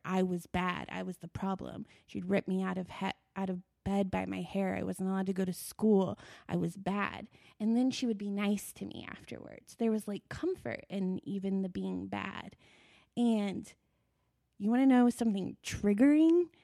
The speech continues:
is feeling good. Having someone like you just cook dinner and say, "I'm cooking dinner 'cause I want to. You don't have to do anything." And we just talk while you're cooking. That is, like, wild to me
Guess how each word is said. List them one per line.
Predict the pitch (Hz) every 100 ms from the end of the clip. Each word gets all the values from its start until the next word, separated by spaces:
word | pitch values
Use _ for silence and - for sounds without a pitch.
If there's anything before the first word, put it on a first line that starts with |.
| _ -
is | 226 208 196
feeling | - - 220 208 196 180
good. | 170 175 170 170 - _ _ _ _ _
Having | 233 233 247 247
someone | - 247 247 254
like | 254 240 -
you | 381 339
just | 277 262
cook | - 262 -
dinner | 269 285 240
and | 208 202
say, | - 220 202 190 196 - - _ _ _ _ _ -
"I'm | 185 190 190
cooking | 214 240 277
dinner | 294 302
'cause | 302 302
I | 339
want | 294 370 330
to. | 262
You | 214 202
don't | 254
have | 285
to | 294
do | 262 302
anything." | 294 233 214 202 196 101
And | 190
we | 202
just | 214 -
talk | - 254 214 -
while | 208
you're | 196 208 214
cooking. | - 240 226 190 - - - - _ -
That | 226 254
is, | 226
like, | 220 202 - -
wild | 185 180 196 180 214 302 359 330
to | - 349
me | 349 392 415